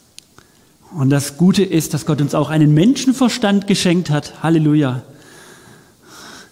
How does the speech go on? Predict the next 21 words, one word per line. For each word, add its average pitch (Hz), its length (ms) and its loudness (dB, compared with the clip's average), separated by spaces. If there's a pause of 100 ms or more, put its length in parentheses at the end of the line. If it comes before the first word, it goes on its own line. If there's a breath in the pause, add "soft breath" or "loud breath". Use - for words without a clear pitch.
(440 loud breath)
Er 139 200 0
hat 147 280 -4
uns 156 200 2
einen 143 380 2
Menschenverstand 147 1200 -2
geschenkt 131 480 -8
mit - 140 -14
vielen 214 420 2
guten 208 260 0
Erfahrungen 156 600 -4
und 135 140 -6
Prägungen 165 600 -2
und 139 240 -6
Menschen, 175 360 -2
die 147 100 -2
da 147 200 -2
auch 170 200 -4
was 151 160 -6
hineingegossen 151 840 0
haben. 139 300 -2 (720 loud breath)
Gutes. 175 600 -2